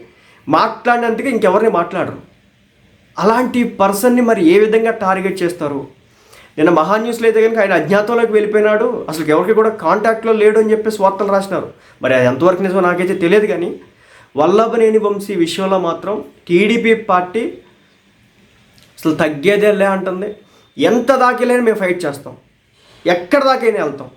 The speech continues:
అసలు రేపు పొద్దున ఈయన ఒక, ఒక, ఒక పార్టీ లీడర్ బయటకు వచ్చి అడ్డగోలు స్టేట్మెంట్ ఒకటి ఇవ్వాలన్నా, లేదంటే పనికిమాలిన స్టేట్మెంట్ మాట్లాడాలంటే భయపడే స్టేజ్కి అయితే టీడీపీ ఈరోజు తీసుకొచ్చేసింది. వల్లభనేని వంశీ కేసు విషయంలో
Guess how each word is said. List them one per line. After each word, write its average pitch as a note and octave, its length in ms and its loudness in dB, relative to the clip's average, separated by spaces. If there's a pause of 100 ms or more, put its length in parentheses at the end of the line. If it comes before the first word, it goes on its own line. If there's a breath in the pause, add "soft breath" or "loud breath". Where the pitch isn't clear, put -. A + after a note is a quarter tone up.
(360 soft breath)
అసలు F#3+ 220 -4
రేపు G3 180 4
పొద్దున F3+ 260 2
ఈయన C#4 120 4
ఒక, - 540 -4
ఒక, - 260 0 (140)
ఒక F#3+ 180 -2
పార్టీ G#3+ 420 0
లీడర్ B3+ 500 2
బయటకు G#3 500 0
వచ్చి B3+ 460 -4 (760 loud breath)
అడ్డగోలు C#4 500 0
స్టేట్మెంట్ C4 440 0
ఒకటి G#3 180 2
ఇవ్వాలన్నా, G#3+ 500 0 (180)
లేదంటే A#3 640 0 (480)
పనికిమాలిన C#4 460 0
స్టేట్మెంట్ A#3 500 -2 (140)
మాట్లాడాలంటే G#3 1080 -2 (320 loud breath)
భయపడే E3+ 420 2
స్టేజ్కి F#3 440 -2
అయితే F#3 140 0
టీడీపీ D#3+ 380 0
ఈరోజు C#3 220 2
తీసుకొచ్చేసింది. - 640 -8 (720 soft breath)
వల్లభనేని A3 540 2
వంశీ G#3 360 0
కేసు F#3+ 380 -4
విషయంలో E3 680 -2